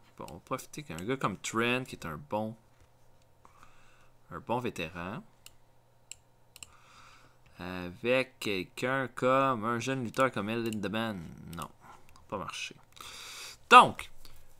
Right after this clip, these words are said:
je book, euh, All American Wrestling et on se voit tantôt. À tantôt tout le monde. Ok, on va ouvrir ça avec le El Lindemann en pre-show qui va affronter Gangrel, que j'ai été un lutteur local. Ben, on connaît tout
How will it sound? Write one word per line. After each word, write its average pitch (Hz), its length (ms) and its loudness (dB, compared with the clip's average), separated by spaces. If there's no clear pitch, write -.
je 208 220 10
book, - 540 8
euh, 175 1300 10
All 165 120 12
American 156 340 4
Wrestling 139 360 2
et 127 100 2
on 120 80 2
se 131 120 0
voit 143 180 2
tantôt. 185 380 0
À 196 180 4
tantôt 196 220 -2
tout 156 80 -12
le 82 40 -10
monde. - 120 -14
Ok, 269 300 8
on 254 80 4
va 240 120 12
ouvrir 214 340 10
ça 196 220 8
avec 170 200 6
le 175 80 8
El 220 240 8
Lindemann 190 760 6
en 165 100 10
pre-show 175 540 8
qui 143 100 2
va 135 120 12
affronter 139 380 6
Gangrel, 170 1600 10
que 127 100 0
j'ai 117 200 2
été - 140 -4
un 104 40 0
lutteur 110 200 2
local. 98 460 -2
Ben, 87 260 -2
on 82 100 -4
connaît 95 220 -4
tout 95 140 -10